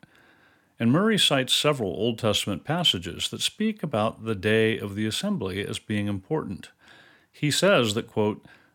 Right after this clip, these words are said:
"The assembly is the covenant people of God gathered before him," unquote. So, for example, in Deuteronomy nine, verse ten, we read that Moses said to the people as they were preparing to enter the promised land, quote,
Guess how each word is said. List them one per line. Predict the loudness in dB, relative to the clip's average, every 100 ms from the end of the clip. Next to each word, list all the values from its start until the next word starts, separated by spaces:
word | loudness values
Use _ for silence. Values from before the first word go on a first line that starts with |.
| -2
"The | 2
assembly | 4 4 4 4 0 -4 -6
is | -4 -4
the | -4
covenant | -4 0 2 2 -2 -4
people | -4 -2 -2
of | -4 -4
God | -4 -2 -4 -6 -14 -18 -8
gathered | -4 -4 -4 -4
before | -8 -4 -2 -2
him," | -4 -10 -14 -12
unquote. | -8 -6 -6 -8 -8 -14 _ -20 -20 -20 _ _ _
So, | -2 0
for | 4 2
example, | 2 2 2 0 0
in | 0
Deuteronomy | 2 2 2 0 0 -2
nine, | 0 0 0 0
verse | 0 -2 -2
ten, | -4 -2 0 -2
we |
read | -2 0 0 0
that | -4 -4
Moses | 0 0 0 2
said | 2 2 -2
to | -4
the | -6
people | -6 -4 -6 -6 -8 -8 -6
as | -4
they | -2
were | -2 -4 -6
preparing | -8 -10 -2 2 2 0
to | -4
enter | -2 0
the | 0
promised | -2 -2 -2 -2 -4
land, | -2 0 0 0 -4 -8
quote, | -6 0 0 -2